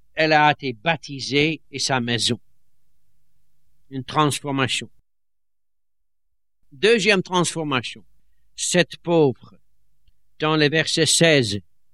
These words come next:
à, à dix-huit, une fille donc possédée par un python. C'est donc, euh, ce qu'on dit le miracle de Delphi.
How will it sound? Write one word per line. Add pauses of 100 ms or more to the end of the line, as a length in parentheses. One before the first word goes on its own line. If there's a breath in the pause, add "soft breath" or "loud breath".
(640)
à, (100)
à
dix-huit, (140)
une
fille (640)
donc
possédée
par
un
python. (1800)
C'est
donc,
euh, (800)
ce
qu'on
dit
le
miracle
de
Delphi.